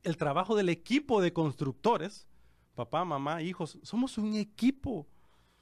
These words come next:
Debemos de trabajar como un equipo construyendo eso llamado hogar. Y el trabajo de los constructores, dice, eh, Salomón, llega a ser una pérdida de tiempo. Fuerte. <laughs> Y mire-, y, y, y miren quién lo dice, Salomón.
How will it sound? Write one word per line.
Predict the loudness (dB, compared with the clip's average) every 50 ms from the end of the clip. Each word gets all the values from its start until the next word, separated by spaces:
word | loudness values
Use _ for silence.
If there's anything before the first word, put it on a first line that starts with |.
| _ _ -4
Debemos | -2 0 2 2 2 2 2
de | 2 0
trabajar | 0 2 2 4 4 4 2 2
como | 0 0 0 2 2 2
un | 2 2
equipo | 0 0 0 -2 -4 -2 -2 -4 0
construyendo | 2 2 2 2 0 0 2 4 4 4 4 2 2 4 4 2 2 0 -2 -4 -6 -8 -14 -18 -20 -20 _ _ _ _ _ -6
eso | -6 -4 -2 -2
llamado | -2 0 0 0 -2 0 -2 -2
hogar. | -2 -2 -2 -2 -4 -4 -14 -20 -20 -20 -20 -20 -20 -20 _ _ -8
Y | -4 -2 0 0 2 2
el | 0 -2 0
trabajo | 0 2 2 2 2 4 4
de | 4
los | 4 2
constructores, | 2 2 2 2 0 -2 0 -2 -2 0
dice, | -2 -2 -2 -2 -2 0 0 -2 -4 -4 -4
eh, | -6 -4 -4 -4 -4 -4 -4 -6 -6 -8 -6
Salomón, | -4 -2 -2 0 0 0 -2 -2 -4 -10 _ -20 -20 -20 _ _ _ -12 -2
llega | 0 2 2 2
a | 2
ser | 2 0
una | 2 2 0 -2
pérdida | -2 -2 -2 -2 -2 -4 -6 -6 -6 -6
de | -8
tiempo. | -8 -10 -12 -12 -12 -14 -16 -20 -20 -20 _ _ _ _ _ _
Fuerte. | _ _ _ -6 -4 -4 -4 -4 -8 -16 -18 -10 -10
<laughs> | -10 -10 -10 -18 -20 -20 -20 -10 -2
Y | 0 2
mire-, | 4 2 2 0 -2
y, | 0 0
y, | 0 0 -2 -4 -4 -4 -4 -4 -2 0
y | 0
miren | 4 4 4 4 4
quién | 4 4 4
lo | 6
dice, | 6 4 4 2 0 -2
Salomón. | -2 -4 -2 0 0 2 2 2 2 2 2 2 0 0 -4